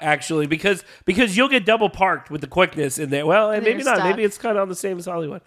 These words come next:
Speaker 1: <laughs> But anyway, um, so yeah, car was over a mile and a half away. So she's like, "We have all access. Where can we go?" So we're walking behind the stage trying to figure out a spot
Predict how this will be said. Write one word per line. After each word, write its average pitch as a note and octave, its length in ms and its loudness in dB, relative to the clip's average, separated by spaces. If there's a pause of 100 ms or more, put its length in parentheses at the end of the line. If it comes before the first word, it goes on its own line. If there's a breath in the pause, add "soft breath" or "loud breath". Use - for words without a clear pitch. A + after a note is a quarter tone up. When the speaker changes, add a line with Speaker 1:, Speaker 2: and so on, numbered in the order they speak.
(220 loud breath)
Speaker 1:
<laughs> A#3+ 560 2
But G#3 180 2
anyway, F3+ 460 4 (300 loud breath)
um, E3 380 2 (280 soft breath)
so A#3 200 2
yeah, A3+ 180 2
car C#4+ 240 2
was D#4 160 0
over A3+ 140 4
a G#3 40 4
mile F#3+ 240 4
and F3 80 2
a E3 40 -2
half E3 180 2
away. D3 240 -2
So C3 160 -8
she's E3 200 -6
like, E3+ 120 0
"We D#3 160 -2
have D#4+ 120 2
all G#3 160 6
access. G#3 380 0
Where E3+ 140 0
can F3+ 140 -6
we F3 100 0
go?" E3 260 0 (360 soft breath)
So A3+ 220 2
we're C4+ 200 2
walking B3+ 480 2
behind F#3 420 2
the G3 80 0
stage E3+ 560 0 (260 soft breath)
trying F#3+ 280 2
to F#3 60 -2
figure F3+ 360 0
out F3+ 160 4
a D3+ 80 -4
spot E3 540 0